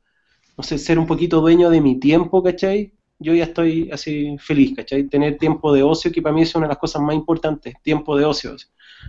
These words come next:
Porque ahí es, también es cuando comienzan a generar, eh, proyectos personales, ¿cachai? Y cosas que también, eh,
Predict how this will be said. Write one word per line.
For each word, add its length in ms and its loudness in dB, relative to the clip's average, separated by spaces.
Porque 220 -4
ahí 100 6
es, 100 4
también 260 6
es 120 0
cuando 420 2
comienzan 420 2
a 40 -2
generar, 420 0
eh, 640 2
proyectos 440 -2
personales, 560 0
¿cachai? 340 -2
Y 40 4
cosas 360 -6
que 80 -4
también, 300 2
eh, 360 -2